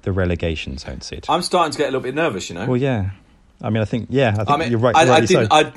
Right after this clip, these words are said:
Speaker 2: I, I genuinely didn't think it was possible that Oviedo would get dragged into a relegation battle. I knew we were dull, not really much fun to watch, uh,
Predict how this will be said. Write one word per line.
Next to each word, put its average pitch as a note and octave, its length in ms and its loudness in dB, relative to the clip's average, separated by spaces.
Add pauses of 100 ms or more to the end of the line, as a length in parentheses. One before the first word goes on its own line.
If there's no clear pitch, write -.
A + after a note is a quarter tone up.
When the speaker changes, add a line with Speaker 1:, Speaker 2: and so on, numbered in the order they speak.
Speaker 2:
I, D3+ 220 2 (260)
I D3 120 4
genuinely D#3+ 480 0
didn't C#3 200 -4
think A2 220 -8
it G2+ 60 -10
was - 100 -12
possible G2 340 -6
that G#2 80 -4
Oviedo F#2 320 -6
would F2 160 -10
get - 220 -12
dragged F2+ 260 -10
into F2 220 -12
a - 20 -8
relegation E2 520 -10
battle. E2 380 -16 (720)
I A2 120 0
knew C#3 160 0
we B2+ 100 -2
were G2+ 200 0 (180)
dull, D#2+ 420 -4 (400)
not F2 160 -14
really F2 160 -8
much F2+ 220 -8
fun F#2 220 -8
to F2 100 -10
watch, - 520 -6
uh, F#2+ 360 -2